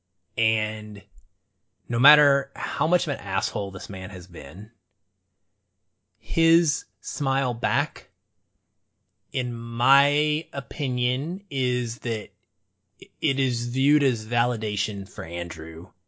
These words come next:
that he does in fact have it. And I think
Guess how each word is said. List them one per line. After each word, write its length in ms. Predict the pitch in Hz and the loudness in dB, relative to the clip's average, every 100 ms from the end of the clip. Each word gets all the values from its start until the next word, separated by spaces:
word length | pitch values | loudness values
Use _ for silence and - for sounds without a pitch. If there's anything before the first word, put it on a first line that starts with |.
| _ | _
that 140 | 113 101 | -8 -8
he 180 | 131 117 | -6 -4
does 300 | 113 117 131 | 0 0 0
in 120 | 120 | -2
fact 360 | - 101 92 | -2 -2 -4
have 420 | - 98 92 90 - _ _ | -10 -8 -6 -8 -14 _ _
it. 320 | 90 - - - _ _ _ _ _ _ _ _ _ _ _ _ _ _ _ _ _ _ | -4 -4 -12 -14 _ _ _ _ _ _ _ _ _ _ _ _ _ _ _ _ _ _
And 100 | 123 | 0
I 80 | 127 | 0
think 760 | 123 147 135 120 - - - | 0 0 0 -4 -14 -16 -20